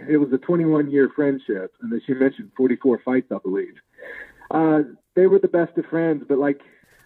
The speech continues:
but like any good, uh, you know, set of friends, they had their moments, they had their fights, they had their tiffs. Uh,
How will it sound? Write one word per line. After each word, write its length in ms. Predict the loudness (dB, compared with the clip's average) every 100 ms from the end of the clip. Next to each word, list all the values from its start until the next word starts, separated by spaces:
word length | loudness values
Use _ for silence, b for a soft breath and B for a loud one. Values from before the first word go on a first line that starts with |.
| _
but 120 | 0
like 220 | 0 0
any 160 | 0 2
good, 220 | 2 0 0
uh, 560 | -4 -2 -2 -2 -4 -6 -12
you 200 | -6 -2
know, 80 | 0 0
set 120 | 0
of 100 | 0
friends, 340 | 0 0 0
they 160 | 2 2
had 180 | 2 0
their 140 | 0
moments, 380 | 2 2 0 -4 -4
they 80 | -2
had 140 | 2
their 120 | 0
fights, 360 | 0 0 0 0
they 80 | -2
had 120 | 0 2
their 100 | 2
tiffs. 340 | 2 2 0 _ _ _ _ _
Uh, 680 | -2 0 0 -2 -4 -8